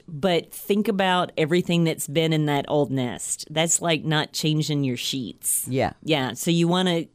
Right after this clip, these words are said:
Speaker 1: you wanna, when they're finished with that clutch, when those babies leave,
Speaker 2: Yeah.
Speaker 1: take that nest out, and then,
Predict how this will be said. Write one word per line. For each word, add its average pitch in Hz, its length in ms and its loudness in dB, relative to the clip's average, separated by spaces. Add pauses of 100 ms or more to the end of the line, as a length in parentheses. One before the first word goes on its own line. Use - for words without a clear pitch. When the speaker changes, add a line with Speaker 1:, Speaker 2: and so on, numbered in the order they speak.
(200)
Speaker 1:
you 165 140 -6
wanna, 160 400 0
when 175 160 2
they're 160 140 2
finished 190 420 0
with 160 160 -2
that 156 400 -2
clutch, - 680 0 (280)
when 175 180 2
those 165 200 2
babies 165 460 2
leave, 160 340 2
Speaker 2:
Yeah. 117 180 0 (260)
Speaker 1:
take 175 280 -2
that 220 200 0
nest 208 400 2
out, 151 400 -2 (360)
and 160 240 2
then, 175 320 2